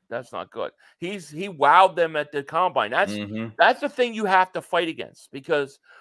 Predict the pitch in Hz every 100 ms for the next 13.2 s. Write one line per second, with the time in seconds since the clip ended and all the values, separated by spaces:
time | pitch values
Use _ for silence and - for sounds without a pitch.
0 | _ 160 240 247 208 - 180 165 147 147
1 | - _ _ _ _ _ 107 147 139 147
2 | 147 143 127 110 - 131 131 120 87 -
3 | _ _ - 151 156 190 - 196 165 160
4 | 156 151 135 135 156 110 - _ _ _
5 | _ _ - 117 117 147 104 - - 120
6 | 110 117 - _ _ - 127 120 113 _
7 | 90 120 117 110 _ _ _ 151 156 165
8 | 175 214 220 170 160 131 135 98 156 165
9 | 175 196 180 147 _ 139 - 180 180 -
10 | 113 - _ _ - 113 104 160 _ _
11 | - _ _ 139 139 113 165 294 135 -
12 | 208 208 220 233 202 160 190 165 214 226
13 | 202